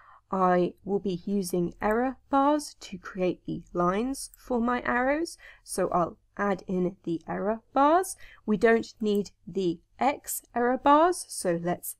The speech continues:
delete these. Then select the upper error bars and press Control one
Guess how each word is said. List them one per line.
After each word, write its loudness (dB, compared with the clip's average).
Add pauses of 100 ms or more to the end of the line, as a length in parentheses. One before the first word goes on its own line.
(120)
delete -2
these. 2 (1300)
Then 0
select -4
the -4 (800)
upper 2 (160)
error 0 (100)
bars 4 (340)
and -4
press -4
Control -2
one 0